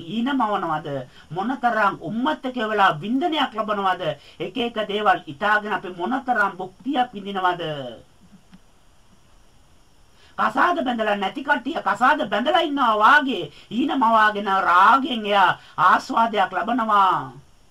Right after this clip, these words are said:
කසාද බැඳපු කට්ටිය දික්කසාද වෙලා නිදාස් වුණා වාගේ, ඊනමවාගෙන ආස්වාදයක් ලබනවා.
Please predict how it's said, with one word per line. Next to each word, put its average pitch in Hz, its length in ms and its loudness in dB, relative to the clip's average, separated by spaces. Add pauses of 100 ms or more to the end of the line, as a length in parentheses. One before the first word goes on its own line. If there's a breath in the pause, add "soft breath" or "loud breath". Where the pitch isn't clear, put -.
(320 soft breath)
කසාද 311 500 0
බැඳපු 302 340 -2
කට්ටිය 247 380 -2
දික්කසාද 294 520 0
වෙලා 233 320 2
නිදාස් 220 420 2
වුණා 302 300 0
වාගේ, 233 520 4 (160 loud breath)
ඊනමවාගෙන 214 760 0
ආස්වාදයක් 196 760 0
ලබනවා. 214 720 2